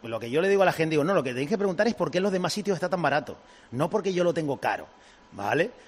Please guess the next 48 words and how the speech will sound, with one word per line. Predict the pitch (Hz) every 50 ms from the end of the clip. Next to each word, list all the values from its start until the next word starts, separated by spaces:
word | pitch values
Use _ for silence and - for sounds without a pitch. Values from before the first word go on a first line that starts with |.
| - -
Porque | - 135 127 147 151
en | 143 143
realidad | 139 151 151 151 147 139 143 151 165 180 202 202 -
es | 185 190 -
que | - - 160
el | 151 147 135 127
pan | - 170 196 233 240
bueno, | 214 175 165 160 160 190 220
de | 202 156
verdad, | 143 131 127 139 143 135
con | 131 117 120
buenas | 120 131 160 202 214
harinas, | 190 143 131 143 175 247 262 226 - - - - - - -
vale | 117 110 160 214 226 -
caro, | - - - 262 190 156 143 -
y | - 135 127
no | 151 220
es | 240 -
caro, | - - 208 262 262 160 107 - -
es | 147 -
su | - 285 247 -
precio, | - - - 285 - - 127 92 - - - - - -
es | 170 185 -
el | 233 160
precio | 139 - 233 214 202 160
que, | 135 147 143 127
que, | - 147 135 110 - - -
que | - - 117
tiene. | - 117 113 104 101 95 - - - - -
De | - 120 127 147
hecho, | 175 - - 180 117 - - - - - - -
si | - -
te | - 123 -
fijas, | - 170 160 - 175 160 - - - - -
<clears throat> | - 233 254 180
y | 156 135
vas | 127 147 156
a | 147
muchos | 139 139 131 135
centros | 107 131 131 127
comerciales | - 127 123 110 - - 147 139 139 123 113
y | 113
muchas | 117 123 127 - 143 135 131 113 123
grandes | 127 135 143 143 131
superficies | 139 135 131 123 104 135 135 - 151 139
donde | 131 123 120 117
venden | 117 123 139 156 151 -
pan, | - 110 120 147